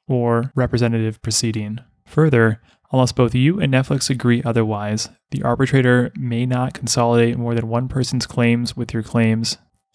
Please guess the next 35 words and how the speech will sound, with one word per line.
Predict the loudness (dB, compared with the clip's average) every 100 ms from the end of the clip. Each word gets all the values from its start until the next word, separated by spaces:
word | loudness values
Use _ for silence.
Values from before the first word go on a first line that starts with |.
| _
and | -6 -2
may | 0 2
not | 2 2
otherwise | 2 2 2 0 0
preside | 0 0 0 0 -2
over | -4 -4
any | -2 -4
form | -4 -4 0 0 -2
of | -4 -4
a | -4 -4
representative | -4 -2 -2 0 -2 -4
or | -6
class | -8 -8 -8 -6
proceeding. | -6 -2 -4 -4 -10 -14 _ _ _ _ _ _ _ _ -2
If | 0
this | 4 2 2 -6
specific | 0 0 2 2 2
provision | 2 2 4 2 0
is | -2
found | -2 0 0
to | 0
be | -2
unenforceable, | 0 0 0 0 0 0 -2 -6 -4 2
then | 2
the | 4
entirety | 4 4 4 6 6
of | 4 4
this | 2 2 0
arbitration | 2 2 2 2 2 0
provision | 0 0 2 0
shall | 0 0 0
be | 0 0
null | 0 0 0
and | -2
void. | -2 -6 -6 -8